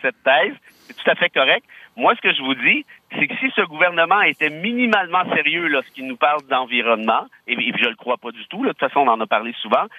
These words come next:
ben, clairement, il ne souscrirait pas à un projet aussi absurde d'un point de vue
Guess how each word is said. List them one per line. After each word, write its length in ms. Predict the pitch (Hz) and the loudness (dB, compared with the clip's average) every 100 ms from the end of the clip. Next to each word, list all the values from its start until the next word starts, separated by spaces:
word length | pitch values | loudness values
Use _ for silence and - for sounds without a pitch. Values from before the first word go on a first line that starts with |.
| - - 123 | -20 -4 0
ben, 100 | 131 - - | 0 -2 -12
clairement, 800 | 160 170 175 160 135 131 147 285 _ _ _ - | 0 2 4 2 0 0 0 -2 _ _ _ -8
il 200 | 180 165 | -2 0
ne 80 | 151 | 0
souscrirait 540 | 156 - 147 135 131 | -4 -2 0 0 -2
pas 260 | 170 214 165 | -2 0 2
à 120 | 127 | 2
un 60 | 123 | -2
projet 520 | 113 120 120 170 180 139 | 0 0 2 0 0 -6
aussi 400 | 117 - 160 - | -16 -10 -8 -2
absurde 500 | 147 - - 165 180 131 | -4 -4 -4 -4 -4 -2
d'un 140 | 123 | -4
point 240 | 123 135 120 | -2 -6 -6
de 40 | |
vue 220 | 120 156 | -2 -4